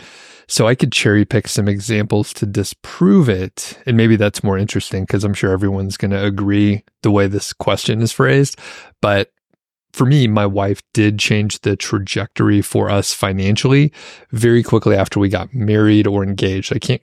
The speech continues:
quite remember when. Earlier, I gave an example about how we disagree about risk and certainty, but overall, we have the same values about saving and spending.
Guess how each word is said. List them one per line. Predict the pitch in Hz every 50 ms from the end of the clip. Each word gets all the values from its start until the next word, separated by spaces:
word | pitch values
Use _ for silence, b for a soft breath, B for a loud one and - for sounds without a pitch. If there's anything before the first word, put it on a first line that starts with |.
| _ -
quite | - - 117 104 104 92
remember | 104 104 104 104 98 101 98 101 98
when. | 101 107 101 98 95 92 92 110 113 - B B B B B B B B B B B _ _ _ _ _ _ _ - -
Earlier, | 180 175 139 110 101 98 101 110 -
I | 131
gave | 120 113 110 110
an | 110 104
example | 104 104 104 107 110 104 104 101 110 107
about | 104 101 101 98 98 104
how | 95 - - 107 107
we | 101 110 104
disagree | 95 - 104 - - 104 101 101 101 101 101
about | 101 98 101 98 110 127
risk | 131 123 127 120 117 110 - - - -
and | - 101 101 104 -
certainty, | - 117 113 110 110 117 - - 107 104
but | 104 107 117 -
overall, | 147 165 160 139 110 107 107 101 101
we | 104 107
have | 107 104 101
the | 113 -
same | - 104 98 98 98 98
values | - 110 104 101 104 101 101 101 98 -
about | 98 - - -
saving | - - - 147 143 135 131 131 135 127 127 123 120 120 113 110
and | 113 104 101 101
spending. | - - - - 113 113 113 110 113 110 110 110 110 107 104